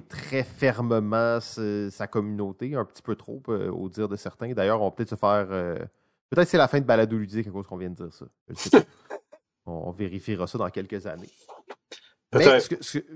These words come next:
Speaker 1: ce que je trouve fascinant de ça, c'est qu'à la base, là, ce Warhammer, là, qu'on parle, là, c'est rendu un des empires les plus grands du, du jeu, là.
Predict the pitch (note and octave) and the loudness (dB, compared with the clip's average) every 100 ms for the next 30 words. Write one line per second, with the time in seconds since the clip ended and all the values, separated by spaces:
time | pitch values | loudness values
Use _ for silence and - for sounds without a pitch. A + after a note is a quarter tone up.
0 | - - - C3 - A#3+ - B2+ - B2 | -12 -6 -2 -2 -2 -4 0 -2 -2 -2
1 | D3 D#3+ G3+ D3+ B2 A2+ G#2 A2 C#3 D3 | 0 0 -2 2 4 6 4 4 2 0
2 | A#2+ A2 A#2 A#2+ A#2+ A2+ G2+ F#2+ G#2 _ | -2 -4 0 0 -2 -4 -6 -8 -16 _
3 | _ - A#2 A#2 G#2+ G2 A#2+ A#2 A2 F#2+ | _ 2 6 6 6 2 -2 -2 -2 0
4 | A2 A2 A2 - G2 G2+ F#2 G2 A2 G#2 | 4 4 2 -4 -8 -4 -4 0 2 2
5 | G#2 G2 G#2+ G2 A2+ A2+ G2+ F#2 G#2 F#2+ | 0 2 2 2 0 0 -2 -6 -8 -8
6 | F2 G#2+ G2 G2 F2+ F#2+ F2+ G2 A#2 C3 | -4 -6 -6 -8 -10 -14 -12 -10 -8 -8
7 | A#2 | -10